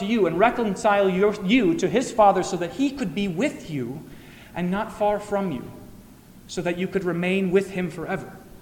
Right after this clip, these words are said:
That question is already answered. How are you going to get love? How are you going to love yourself? Forget about it. You've got the love of God.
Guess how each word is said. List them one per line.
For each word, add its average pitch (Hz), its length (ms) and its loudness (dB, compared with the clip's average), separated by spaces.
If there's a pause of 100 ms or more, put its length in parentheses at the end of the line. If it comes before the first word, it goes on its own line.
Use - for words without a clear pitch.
(1300)
That 240 160 -2
question 240 320 0
is 185 100 0
already 175 280 4
answered. 175 320 -6
How 180 360 0 (220)
are 139 60 -6
you 160 140 2
going 160 260 2
to 135 40 -4
get 131 220 -6
love? 117 220 -4 (500)
How 175 260 2
are 165 120 -4
you 156 120 0
going 151 180 -2
to 139 60 -4
love 135 220 -4
yourself? 135 340 -4
Forget 175 220 -4
about - 180 -6
it. - 80 -14 (560)
You've 165 160 -10
got 277 160 -4
the 180 80 -8
love 190 160 -2
of 160 100 -12
God. 151 320 -6